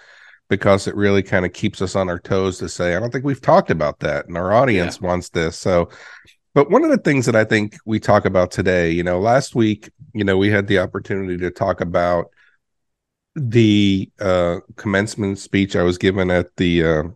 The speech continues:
Speaker 2: Mm-hmm.
Speaker 1: E M S course. And I think it went over well. You know, I, we talked about three things. You know, you don't know everything there is to know
Speaker 2: Yeah.
Speaker 1: about E M S, you know, how to develop, you know, your professional development journey.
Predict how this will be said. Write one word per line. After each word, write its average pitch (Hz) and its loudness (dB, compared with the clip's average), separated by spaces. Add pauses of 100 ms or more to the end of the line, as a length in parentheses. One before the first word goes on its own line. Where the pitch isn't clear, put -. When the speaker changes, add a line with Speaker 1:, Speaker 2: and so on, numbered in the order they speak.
(460)
Speaker 2:
Mm-hmm. 123 -8 (400)
Speaker 1:
E 117 6
M 101 2
S 101 2
course. 101 0 (600)
And 127 0
I 131 4
think 151 2
it 143 0
went 131 2
over 120 0
well. 98 4
You 104 -4
know, 104 -4
I, 104 2
we 95 -4
talked 95 -2
about 98 -2
three 98 4
things. 95 -2
You 95 -4
know, 87 -2
you 90 0
don't 87 -2
know 95 0
everything 95 -2
there 92 -4
is 95 -4
to - -8
know 92 2
Speaker 2:
Yeah. 92 0
Speaker 1:
about 92 0
E 92 -2
M 95 0
S, 92 2 (540)
you 98 -4
know, 90 0
how 92 2
to 95 0
develop, 92 4
you 98 -2
know, 92 4
your 95 2
professional 98 -2
development 92 -2
journey. 98 2